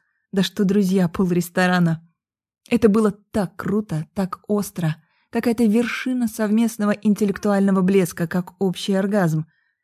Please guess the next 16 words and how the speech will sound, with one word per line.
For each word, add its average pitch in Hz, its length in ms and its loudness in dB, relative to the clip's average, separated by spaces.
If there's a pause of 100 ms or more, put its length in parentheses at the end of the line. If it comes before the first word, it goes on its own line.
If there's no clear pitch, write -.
(220)
Нет, 240 280 2
это 202 160 2
было 233 220 4
круче, 240 440 0
чем 185 260 2
весь 214 240 0
наш 196 200 0
совместный 185 520 0
секс, - 440 -2 (320)
и 226 120 2
сильнее, 226 560 2
чем 208 240 0
все 233 300 0
наши 214 440 2
общие 208 400 -2
оргазмы. 160 560 2